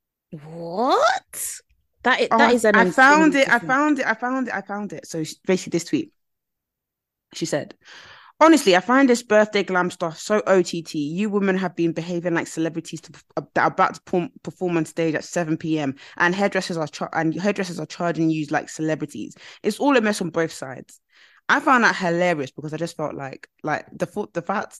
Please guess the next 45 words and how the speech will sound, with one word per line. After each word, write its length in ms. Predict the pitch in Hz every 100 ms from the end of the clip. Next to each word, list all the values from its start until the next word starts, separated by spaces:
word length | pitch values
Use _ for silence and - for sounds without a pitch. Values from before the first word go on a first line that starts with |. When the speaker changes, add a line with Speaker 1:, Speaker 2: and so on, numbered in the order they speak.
| _
Speaker 2:
that 160 | - 147
she 80 | 151
said, 200 | 156 143
"Jump 280 | 180 180
on 100 | 160 151
stage 320 | - 165 151
at 200 | 131 -
seven 320 | - 156 147
P 220 | 143 147 139
M" 100 | 131
is 60 |
just 200 | - -
hilarious. 340 | 139 131 127 -
But 120 | 143 - -
Speaker 1:
<laughs> 140 | - 180 - _ _ - _ - _
Speaker 2:
what? 280 | 220 277 -
So 260 | - 294
one, 300 | 277 240 381
do 340 | 370 - 214 359
you 60 |
know 80 | 370
how 60 | 370
depressing 400 | 277 262 311 214
life 200 | 185 -
is? 180 | 92 -
If 100 | 226
I 120 | 320
wanna 180 | 359 330
spend 300 | 285 240 214 _ _ _ _ _ _ _ _
two 140 | - 277
hundred 160 | 240
pounds 260 | 240 202 170
on 60 |
my 120 | 165 160
hair 300 | 156 127 - - -
and 120 | 160
a 40 |
hundred 260 | 160 208 185
pounds 200 | 175 160
on 60 | 151
my 80 |
makeup 420 | 151 160 151 131 -
to 80 | 185
make 100 | 143
myself 280 | 160 160